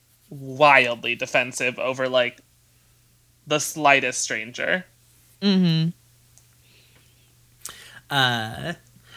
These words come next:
Speaker 3: my favorite video is, like, Pearl being salty for, like, five minutes straight or something like that. Um,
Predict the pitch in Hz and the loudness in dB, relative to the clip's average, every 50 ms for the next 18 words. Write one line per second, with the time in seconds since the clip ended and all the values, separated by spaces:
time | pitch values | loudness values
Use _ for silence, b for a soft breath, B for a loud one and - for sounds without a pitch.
0 | B B B - 151 143 - 175 165 156 160 156 143 135 143 135 135 135 131 135 | B B B 2 2 4 4 2 2 2 2 0 2 2 2 2 4 4 4 4
1 | 131 127 87 110 131 120 123 123 120 123 120 117 - - - - 143 135 131 123 | 2 2 0 -2 -4 -4 -4 -2 0 0 0 0 -2 -6 -6 -2 0 2 2 2
2 | 127 127 131 123 123 120 - - 117 110 113 - 131 123 117 - - 127 113 117 | 0 0 0 0 0 0 0 0 -2 -2 -2 -2 -2 -4 -4 -2 -2 -2 -2 -2
3 | 113 104 - - 123 117 113 107 123 117 113 - - - - - 117 113 123 135 | -6 -6 -2 0 0 0 0 0 -4 -4 -4 -4 -6 -4 -2 -2 -2 0 -2 -2
4 | - - 127 127 139 135 135 135 131 131 143 139 139 139 - - B B B B | -2 -2 -2 0 0 0 2 0 2 4 6 6 6 6 4 -2 B B B B
5 | B B B B B B B 254 - 247 - 196 110 190 185 - | B B B B B B B 4 6 6 6 6 6 4 2 4